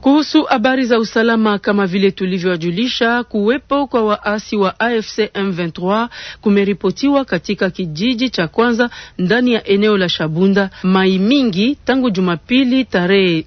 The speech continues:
kumi na sita Novemba. Waasi hawa walianza mashambulizi ya kushitukia kwenye position za jeshi ya kawaida. far D C ililipiza kisasi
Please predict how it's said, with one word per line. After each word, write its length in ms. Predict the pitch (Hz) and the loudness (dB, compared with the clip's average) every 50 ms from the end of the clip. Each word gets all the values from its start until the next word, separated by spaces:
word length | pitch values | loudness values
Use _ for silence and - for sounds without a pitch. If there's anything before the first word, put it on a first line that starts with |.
| _ - | _ -4
kumi 180 | 254 262 285 | 0 0 2
na 140 | 262 240 220 | 2 0 -2
sita 340 | - - 285 277 - 240 220 | -2 -2 -4 -2 0 0 0
Novemba. 680 | 202 185 175 151 170 175 165 165 160 151 151 151 147 - - - - - - - - | 0 0 0 2 2 0 2 0 -2 -2 -4 -6 -8 -10 -14 -16 -16 -16 -16 -8 -2
Waasi 580 | - 180 180 175 190 214 214 - - - 196 - - | 0 0 2 2 2 0 -2 -4 -6 -6 -6 -6 -2
hawa 380 | 233 214 220 214 202 208 226 | 0 0 2 2 2 0 0
walianza 640 | 240 208 170 170 170 175 180 190 208 202 214 214 202 - | 0 -2 -2 -2 -2 0 0 0 0 0 0 -2 -2 -2
mashambulizi 960 | - 185 185 175 - 208 190 190 175 196 196 202 247 269 254 240 262 262 - - | -2 -2 -2 -2 0 0 0 0 2 0 0 2 0 0 0 0 0 -2 -2 -2
ya 160 | - 196 196 196 | 0 0 0 0
kushitukia 880 | - - 196 - - 185 - 202 185 - - 269 254 233 214 226 233 - - - - - | 0 -2 -4 -4 -4 -6 -6 -6 -6 -2 0 2 2 2 2 0 -2 -6 -12 -16 -6 0
kwenye 280 | - 214 220 220 220 214 | 2 2 2 2 0 -2
position 720 | - - 175 165 151 170 214 214 - - 233 220 226 220 | -2 -2 -4 -2 -2 -4 -4 -4 -2 0 0 0 0 0
za 180 | 196 175 160 151 | -2 -4 -6 -6
jeshi 380 | 151 143 185 208 208 - - 208 | -4 -2 -2 -2 -2 -2 -2 -2
ya 80 | 185 | -2
kawaida. 760 | 185 - 190 170 165 160 170 160 139 160 156 151 147 147 151 - - - - - - - - | -2 -2 -2 -2 0 0 -2 -2 -4 -4 -4 -4 -4 -6 -8 -12 -18 -20 -18 -16 -16 -12 -6
far 220 | - 247 254 262 | -2 -2 0 0
D 140 | 214 233 214 | 0 -2 -2
C 260 | - - 254 247 262 | 0 0 0 2 2
ililipiza 720 | 247 - - 233 214 220 196 208 202 - - 247 233 254 233 | 0 -2 -2 0 0 0 0 0 -2 -2 -2 -2 0 -2 -2
kisasi 640 | 233 - 190 - - 240 247 233 - - 214 226 | -2 -4 -8 -4 -2 -2 -2 -2 -2 -2 -2 -2